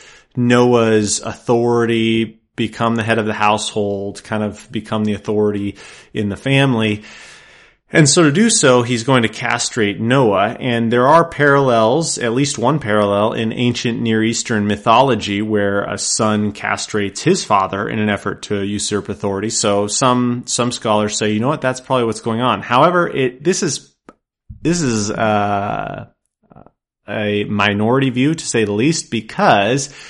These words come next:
there's hardly any evidence in the text that there could be anything construed this way, uh, to indicate castration. So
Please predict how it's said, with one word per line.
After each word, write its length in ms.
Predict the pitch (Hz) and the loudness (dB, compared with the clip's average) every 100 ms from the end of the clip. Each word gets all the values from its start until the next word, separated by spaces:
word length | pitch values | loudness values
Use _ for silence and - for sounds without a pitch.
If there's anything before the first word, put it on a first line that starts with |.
| - - | -20 -14
there's 380 | - 139 143 131 | -2 2 2 0
hardly 480 | - 139 131 123 117 | 0 0 2 0 -2
any 240 | 123 131 | 0 0
evidence 340 | 113 110 113 - | 0 0 -2 -4
in 80 | 104 | -6
the 60 | |
text 420 | 95 123 117 - | -4 -2 -2 -4
that 220 | 110 101 - | -4 -4 -2
there 160 | 107 | -4
could 340 | 104 120 104 - | -4 -6 -6 -4
be 260 | 117 110 | 0 0
anything 380 | 117 127 123 120 | 2 2 2 -2
construed 680 | - 113 - - 135 123 113 | -4 -4 -4 -2 2 2 2
this 260 | 110 - | 2 0
way, 380 | 110 101 95 98 - - - _ | -2 -4 -4 -8 -12 -20 -20 _
uh, 220 | - 104 104 | -6 -4 -4
to 140 | 131 | -4
indicate 480 | 113 110 - 107 107 | -2 -2 -2 -4 -4
castration. 720 | 98 98 - 110 101 98 87 | -6 -6 -2 0 0 -4 -6
So 380 | - 123 110 | 0 2 2